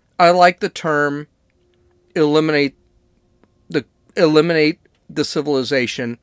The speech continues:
of a pest. Listen, if one commits a first-degree murder, intentional murder, that per-,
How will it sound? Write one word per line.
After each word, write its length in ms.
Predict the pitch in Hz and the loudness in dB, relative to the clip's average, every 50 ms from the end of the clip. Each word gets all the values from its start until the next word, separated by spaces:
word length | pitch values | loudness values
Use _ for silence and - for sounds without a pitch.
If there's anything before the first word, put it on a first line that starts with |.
| _ _ _ _ _ _ _ - _ - | _ _ _ _ _ _ _ -20 _ -8
of 300 | 139 131 123 127 117 - _ | -4 -2 -2 -2 -4 -6 _
a 240 | - 139 123 117 113 | -8 -6 -6 -6 -6
pest. 600 | 104 _ - - 127 104 - - - - - - _ _ _ _ _ _ _ _ _ _ _ _ _ _ _ _ _ _ _ _ _ _ _ _ _ _ _ _ _ _ _ _ _ _ _ _ _ _ _ _ _ _ _ _ _ _ _ _ _ _ _ _ _ _ _ _ _ _ _ _ _ _ _ _ - - - - _ _ _ _ _ _ _ _ _ _ _ _ _ _ _ _ _ _ _ _ _ _ _ _ | -8 _ -12 -10 -10 -10 -10 -12 -14 -16 -16 -20 _ _ _ _ _ _ _ _ _ _ _ _ _ _ _ _ _ _ _ _ _ _ _ _ _ _ _ _ _ _ _ _ _ _ _ _ _ _ _ _ _ _ _ _ _ _ _ _ _ _ _ _ _ _ _ _ _ _ _ _ _ _ _ _ -20 -20 -20 -20 _ _ _ _ _ _ _ _ _ _ _ _ _ _ _ _ _ _ _ _ _ _ _ _
Listen, 460 | - 220 208 190 - - 135 104 - - - _ - - - _ _ - - | 2 6 6 6 4 2 -8 -10 -12 -16 -20 _ -20 -20 -20 _ _ -8 -6
if 160 | 175 151 - | -4 -2 0
one 180 | 180 180 214 202 | 0 0 0 -2
commits 320 | - 220 214 196 180 - | -4 -4 -4 -4 -6 -6
a 60 | 185 | -8
first-degree 580 | - - 170 160 - - - 147 - 160 156 156 | -8 -6 -6 -6 -6 -8 -12 -10 -6 -4 -4 -4
murder, 360 | 143 139 131 110 - - - _ - | -4 -4 -4 -6 -6 -10 -16 _ -6
intentional 720 | 180 175 156 - - 185 190 185 175 - - 156 139 127 | -6 -6 -6 -6 -6 -4 -4 -4 -6 -6 -6 -6 -6 -4
murder, 360 | 113 98 90 90 - - _ _ _ _ _ _ _ _ _ _ _ _ | -6 -8 -10 -12 -16 -20 _ _ _ _ _ _ _ _ _ _ _ _
that 240 | - 143 139 147 _ | -2 -2 -2 -2 _
per-, 160 | - - 170 | -8 -12 -12